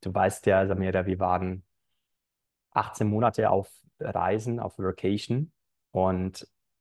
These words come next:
ich hab's mir auch ein Stück weit zur Aufgabe gemacht, in jedem der Länder eine Bezugsperson zu finden beziehungsweise aufzubauen. Ja, also ich könnte jetzt wahrscheinlich, ähm,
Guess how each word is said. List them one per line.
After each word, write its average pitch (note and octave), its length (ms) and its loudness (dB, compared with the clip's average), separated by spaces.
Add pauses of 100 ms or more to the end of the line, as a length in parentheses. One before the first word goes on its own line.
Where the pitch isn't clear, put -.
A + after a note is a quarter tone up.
(140)
ich G#2+ 200 -6
hab's - 340 -2
mir A2 560 4
auch G2+ 420 4 (160)
ein - 60 -20
Stück - 200 -4
weit G2+ 160 2
zur D#2 120 2
Aufgabe G#2 480 4
gemacht, G#2 520 -2 (380)
in G2 200 0
jedem A2 580 4
der G#2+ 120 4
Länder A2 720 0 (720)
eine A2+ 100 -6
Bezugsperson G2+ 1400 0 (680)
zu A#2 140 -4
finden A#2+ 500 2
beziehungsweise G#2 720 -2
aufzubauen. F#2+ 800 -4 (180)
Ja, G2 280 -2
also G2 320 -2
ich G#2 160 -6
könnte G#2+ 280 -2
jetzt G#2 400 0
wahrscheinlich, G#2 640 -4
ähm, G2+ 420 -2